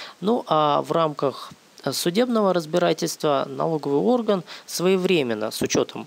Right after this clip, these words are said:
судебного решения, вернул переплату. В этой связи Верховный суд пришел к общему выводу о том, что оснований для начисления процентов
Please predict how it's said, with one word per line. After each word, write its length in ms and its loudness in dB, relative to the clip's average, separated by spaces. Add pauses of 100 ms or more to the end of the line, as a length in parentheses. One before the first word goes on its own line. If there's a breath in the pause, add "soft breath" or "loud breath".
(140)
судебного 520 -4
решения, 520 0 (220 loud breath)
вернул 420 2
переплату. 640 0 (300)
В 60 0
этой 160 0
связи 460 0 (240 loud breath)
Верховный 440 -2
суд 220 -2
пришел 540 0
к 240 2 (300 loud breath)
общему 480 0
выводу 440 2 (260 loud breath)
о 60 -4
том, 220 0
что 420 2 (380)
оснований 580 0
для 320 -2
начисления 560 -4
процентов 600 0